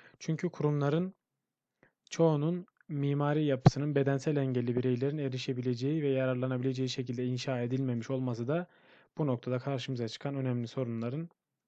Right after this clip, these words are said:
başında gelmektedir. Özel okullar dışında çoğu eğitim binasında tekerlekli sandalye kullanan bireyler düşünülmemiş, asansör ya da rampa,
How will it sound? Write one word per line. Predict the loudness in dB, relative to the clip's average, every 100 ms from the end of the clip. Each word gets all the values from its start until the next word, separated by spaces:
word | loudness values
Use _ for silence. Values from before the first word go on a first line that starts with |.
| -6
başında | -6 -2 0
gelmektedir. | 0 0 -4 -10 -14 -14 -20 -20 -20 -20 -4
Özel | 2 4
okullar | 4 4 2 2
dışında | 0 -2 0 2 2
çoğu | 0 2 4
eğitim | 4 2 0 0
binasında | 0 0 0 -2
tekerlekli | -4 -2 0 0 -2
sandalye | -6 -2 0 0
kullanan | 0 0 0 0 2
bireyler | 2 0 -2
düşünülmemiş, | -4 -6 -2 -2 0 -2 -4
asansör | -4 -2 -2 0 0
ya | 0
da | 0 0
rampa, | 2 4 2